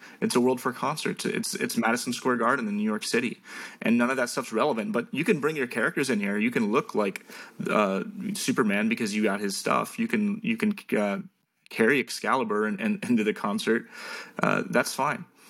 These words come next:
Um, so it just depends on the user, it depends on the worlds they wanna build, but we are pretty focused initially on, on the gamification and the sort of role-playing game elements, 'cause we think that's gonna be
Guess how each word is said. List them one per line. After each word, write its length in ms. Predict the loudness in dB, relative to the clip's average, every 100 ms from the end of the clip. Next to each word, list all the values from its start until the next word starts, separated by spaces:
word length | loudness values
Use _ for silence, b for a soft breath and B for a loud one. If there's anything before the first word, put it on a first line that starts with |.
| B B 0
Um, 220 | 2 2
so 80 | 2
it 40 |
just 120 | 0
depends 300 | 0 0 2
on 40 | 2
the 80 |
user, 220 | 2 2 2
it 40 |
depends 200 | 2 0
on 60 | 2
the 40 |
worlds 200 | 2 2
they 80 | 0
wanna 180 | 2 2
build, 180 | 2
but 120 | 2 0
we 100 | 2
are 100 | 0
pretty 280 | -2 -4
focused 420 | 0 0 2 -2 0
initially 480 | 2 2 2 0
on, 220 | 2 0 -2
on 160 | 0
the 60 | 0
gamification 720 | 0 -2 -2 0 0 0 0
and 160 | 2 2
the 180 | 0 -2
sort 200 | -2 0
of 80 | 4
role-playing 460 | 2 2 -2 0
game 180 | 0 -2
elements, 400 | -2 -2 -4 -4
'cause 200 | -4 -2
we 160 | 0 2
think 200 | 2 2
that's 180 | 0
gonna 160 | 2 2
be 320 | 2 0 -2